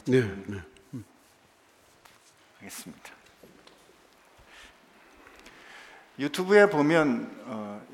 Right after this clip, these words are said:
Speaker 2: 여기 제가 전해드리는 질문 외에도 많은 다양한 질문들이 올라갑니다. 근데 어떤 질문들은 제가 이렇게 공개적으로 전달하기에 좀 민망한 질문들이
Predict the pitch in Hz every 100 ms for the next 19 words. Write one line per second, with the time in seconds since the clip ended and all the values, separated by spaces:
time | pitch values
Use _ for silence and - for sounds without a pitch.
0 | 131 131 131 156 151 127 120 135 - 117
1 | 147 156 147 147 131 - 120 127 123 101
2 | 92 92 131 95 - - - - - -
3 | - 101 117 139 127 127 - - - -
4 | 104 117 123 127 - 120 117 110 104 101
5 | 104 - - 120 110 120 110 92 90 90
6 | 82 - - - - - _ - 117 117
7 | 180 180 147 139 135 120 120 135 95 -
8 | - - - - - _ 87 - 131 151
9 | 151 - 123 139 156 185 175 156 151 143
10 | 110 120 143 131 120 135 131 110 104 120
11 | 139 156 147 107 98 - 107 107 98 101
12 | 92